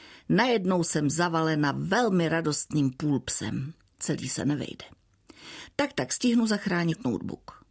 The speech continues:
Koukám se do smějící se tlamy, v zápětí se mé tváře dotkne studený čenich. Na druhém konci chlupaté laviny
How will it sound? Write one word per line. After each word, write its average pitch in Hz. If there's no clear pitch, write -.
Koukám 214
se 214
do 160
smějící 202
se 165
tlamy, 160
v -
zápětí 214
se -
mé 180
tváře 170
dotkne 160
studený 156
čenich. -
Na 156
druhém 220
konci 165
chlupaté 151
laviny 135